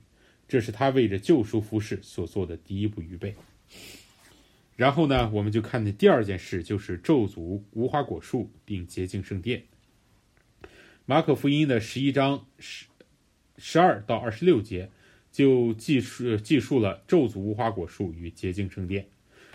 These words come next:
在这里，主看见一棵无花果树，树上有叶子，就走过去，或者在树上可以找着什么。到了树下，除了叶子以外，什么也找不着，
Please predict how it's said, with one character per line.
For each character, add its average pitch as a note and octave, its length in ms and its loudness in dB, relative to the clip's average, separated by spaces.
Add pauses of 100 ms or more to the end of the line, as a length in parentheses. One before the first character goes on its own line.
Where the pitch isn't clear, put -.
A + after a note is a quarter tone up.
在 B2 160 0
这 A2+ 120 0
里， A#2 120 2
主 G2+ 240 -4
看 - 220 -4
见 A2 260 -2
一 A#2 140 -6
棵 A2 200 -2
无 A#2 120 0
花 C3+ 160 -2
果 G#2+ 180 -2
树， - 380 0 (260)
树 - 260 2
上 A2 200 -2
有 F2+ 120 -4
叶 C#3+ 280 4
子， F#2+ 260 -10 (100)
就 A2+ 160 -4
走 F#2 180 -8
过 F#2+ 120 -8
去， - 280 -6 (420)
或 C3+ 240 0
者 G2 120 -4
在 G2 140 -2
树 D3+ 240 2
上 G2 240 -6
可 - 140 -6
以 A2 80 2
找 G2 240 -6
着 F#2 160 -4
什 G2 160 -6
么。 F#2+ 180 -6 (460)
到 G3+ 140 8
了 F#3+ 100 6
树 F#3+ 220 2
下， A2+ 300 -2
除 A#2+ 260 -2
了 C3+ 100 2
叶 C#3+ 240 2
子 G#2 160 -6
以 E2 120 -8
外， G2+ 200 -2
什 A#2 340 -4
么 D#3+ 80 0
也 G#2+ 120 2
找 E2+ 160 -6
不 E2 100 -12
着， F#2 240 -4